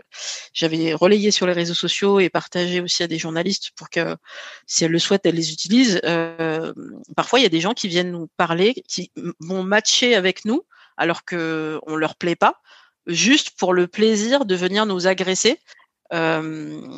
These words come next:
voilà, en nous envoyant un message pour dire, euh,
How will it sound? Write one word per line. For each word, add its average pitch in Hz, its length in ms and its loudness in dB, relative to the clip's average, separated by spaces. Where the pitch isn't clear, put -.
voilà, 156 180 4
en 190 60 2
nous 165 240 -4
envoyant 170 320 2
un - 20 4
message 185 480 2
pour - 140 -8
dire, 190 240 0
euh, 147 420 2